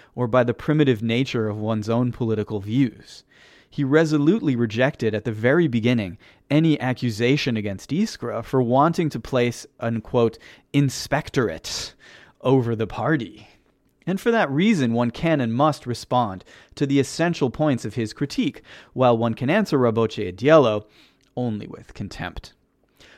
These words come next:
But contempt toward a writer who lowers himself to cries of, quote, "autocracy" and, quote, "subordination"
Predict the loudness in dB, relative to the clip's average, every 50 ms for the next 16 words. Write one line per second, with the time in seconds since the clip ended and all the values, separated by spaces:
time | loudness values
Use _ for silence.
0 | -10 -8 -8 -4 -2 -2 -2 -2 -2 0 0 0 0 0 -4 -4 0 0 2 2
1 | 2 0 2 2 2 2 4 2 2 0 0 0 -2 0 4 6 6 6 6 6
2 | 4 2 0 -4 -4 -2 -2 -2 -2 -2 -4 -6 -6 -4 -2 0 4 6 8 8
3 | 8 8 6 2 -2 -6 -6 -2 0 0 0 0 -2 -6 -6 -4 -2 -2 -2 -2
4 | 0 0 0 2 2 0 -2 -2 -2 -6 -8 -8 -8 -10 -12 -12 -14 -10 -6 -4
5 | -4 -4 -4 -6 -6 -4 -2 2 4 4 4 4 4 2 0 0 0 -2 -2 -4
6 | -8 -12 -14 -16